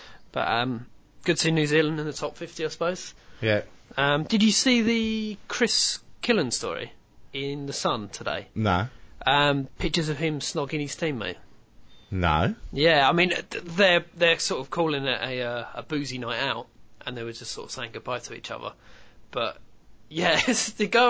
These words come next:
Speaker 1: and, go and read it, 'cause they've got comments from their, uh, girlfriends as well going, "Oh no,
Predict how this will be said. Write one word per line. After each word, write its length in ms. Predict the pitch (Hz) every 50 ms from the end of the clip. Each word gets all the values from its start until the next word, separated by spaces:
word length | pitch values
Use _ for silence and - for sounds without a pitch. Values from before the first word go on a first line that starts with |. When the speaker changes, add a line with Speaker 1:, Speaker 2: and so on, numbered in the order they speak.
| 233 220
Speaker 1:
and, 60 | 190
go 160 | - 233 233
and 100 | 220 214
read 200 | 214 214 208 170
it, 100 | 131 110
'cause 140 | - 180 156
they've 180 | 180 170 156 -
got 160 | 214 180 -
comments 320 | - 202 196 185 165 143
from 180 | - 185 175 156
their, 360 | 147 147 143 147 147 139 139
uh, 40 | 143
girlfriends 480 | - - 175 185 175 - 131 117 120 123
as 100 | 120 -
well 160 | 147 131 131
going, 180 | 131 117 113 113
"Oh 140 | 107 107
no, 300 | 110 104 104 107 107 117